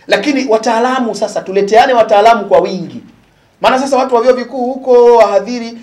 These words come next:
hemu hili somo tulipeni nguvu kidogo ili wataalamu tuwapate wengi waje walisaidie taifa hili. Bahati nzuri,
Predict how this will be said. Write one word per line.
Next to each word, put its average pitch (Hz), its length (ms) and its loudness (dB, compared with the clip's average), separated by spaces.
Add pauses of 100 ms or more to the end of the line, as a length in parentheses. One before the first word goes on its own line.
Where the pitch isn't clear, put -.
(140)
hemu 262 220 -10
hili 254 180 -4
somo 247 260 0
tulipeni 226 460 0
nguvu 226 340 -6
kidogo 220 540 2 (240)
ili 277 200 -2
wataalamu 247 600 0
tuwapate 240 440 -2
wengi 202 480 -2 (160)
waje 220 260 2
walisaidie 175 680 0
taifa 139 400 -6
hili. 120 260 -12 (640)
Bahati 185 320 0
nzuri, 202 420 -2